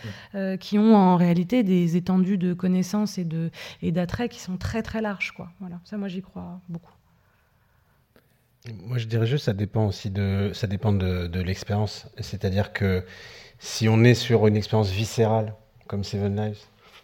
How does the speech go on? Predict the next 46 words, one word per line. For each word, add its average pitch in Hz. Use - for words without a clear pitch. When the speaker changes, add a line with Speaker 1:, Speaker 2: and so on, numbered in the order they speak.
Speaker 3:
ou 117
si 110
on 104
est 113
sur, 101
euh, 95
une, 101
une 107
série 120
interactive, 110
en 101
fait, 110
les 107
champs -
de 110
compétences, 113
les 104
domaines, 110
les 107
besoins, 107
ça, 107
j'aime, 101
c'est -
pas 104
du 95
tout 101
les 101
mêmes. 98
Et 92
qu'il 95
y 101
a 113
des 110
expériences 113
intuitives, 107
effectivement. 95
Il 92
y -
a, 98
il 90
y 92
a, 90
et, 92
voilà, 113
parce 95
que, 78